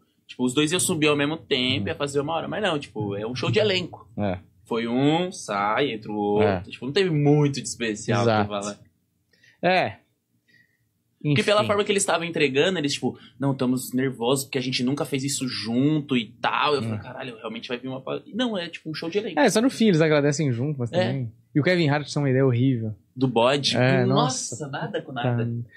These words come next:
Speaker 3: Não, mas você sabe por quê o bode, né?
Speaker 1: Não.
Speaker 3: Porque goat é, é bode, né? Cabra, sei lá. E é também uma, os caras usam como uma representação do melhor daquilo. Então,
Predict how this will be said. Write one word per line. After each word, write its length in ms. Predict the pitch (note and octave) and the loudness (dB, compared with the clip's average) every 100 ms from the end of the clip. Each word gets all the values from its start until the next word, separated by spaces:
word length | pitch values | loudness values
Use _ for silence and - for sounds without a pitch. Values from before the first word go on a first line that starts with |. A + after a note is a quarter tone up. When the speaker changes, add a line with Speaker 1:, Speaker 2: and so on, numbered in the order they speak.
| - | 0
Speaker 3:
Não, 100 | B3 | 2
mas 100 | E3 | 4
você 40 | - | 4
sabe 180 | G3+ | 2
por 120 | D#3 C#3+ | 0 0
quê 260 | - A#2 | 2 2
o 60 | F#2+ | 2
bode, 400 | G2+ F#2 E2 F2+ | 0 0 0 -8
né? 160 | F2 - - C3 | -8 -10 -12 -8
Speaker 1:
Não. 220 | A#2 - _ _ _ - | -8 -8 _ _ _ -20
Speaker 3:
Porque 640 | - E3 C#3+ A#2 G2 E2 | -2 2 4 4 4 0
goat 800 | B2+ D3+ F#3 G#3+ - - - - - | 2 6 6 4 2 -4 -4 -4 -4
é, 120 | B2 B2+ - | -2 -2 -2
é 60 | |
bode, 460 | A#2+ D#3+ B2+ G#2 F#2 | 2 4 2 -2 -6
né? 280 | F#2+ F2 F2+ - _ _ _ - | -4 -6 -10 -20 _ _ _ -6
Cabra, 360 | A#2 A2 F2+ F2 | -2 -2 -4 -8
sei 140 | F#2+ | -8
lá. 180 | F#2+ - _ _ - _ _ - | -8 -12 _ _ -20 _ _ 2
E 200 | A#2+ B2+ | 4 4
é 100 | C3 | 2
também 340 | D#3 C3 C3+ | 2 2 2
uma, 480 | C#3+ C#3 C3+ B2+ A2+ | 4 4 2 2 0
os 80 | - | 0
caras 240 | B2 A#2+ | 0 2
usam 520 | B2+ C#3+ C#3 B2+ G#2 - | 2 2 2 0 -2 -6
como 480 | - B2 B2+ B2+ B2 | 0 2 4 4 4
uma 760 | B2 B2 A#2+ A2+ G#2 F2+ C#2 - - _ | 4 4 4 2 0 -2 -8 -14 -20 _
representação 640 | A2+ A#2+ B2+ C3 C3+ C3 C3+ | -4 2 2 2 2 2 4
do 100 | C#3 | 6
melhor 420 | C#3+ C3 B2+ C#3 | 6 6 4 4
daquilo. 460 | D3 - B2 G#2+ | 0 -2 -4 -4
Então, 260 | F#2 A2+ | -4 -4